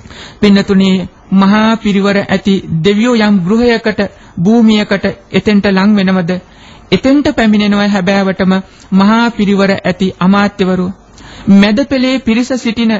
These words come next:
දෙවියන් යන්තනක සිටිනවද? එතෙන්ට අර විදිය පිරිස් පැමිණෙනවා. අඩු පිරිස් සිටින දෙවියන් සිටිනව නම් එතෙන්ට හිත කැමැත්තක් ඇතිවන්නේ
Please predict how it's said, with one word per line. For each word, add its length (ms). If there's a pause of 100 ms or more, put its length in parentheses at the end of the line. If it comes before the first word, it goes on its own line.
(160)
දෙවියන් 500
යන්තනක 480 (320)
සිටිනවද? 540 (100)
එතෙන්ට 360
අර 220
විදිය 340
පිරිස් 300
පැමිණෙනවා. 540 (460)
අඩු 240
පිරිස් 280
සිටින 280
දෙවියන් 440
සිටිනව 360
නම් 280
එතෙන්ට 380
හිත 220
කැමැත්තක් 580
ඇතිවන්නේ 580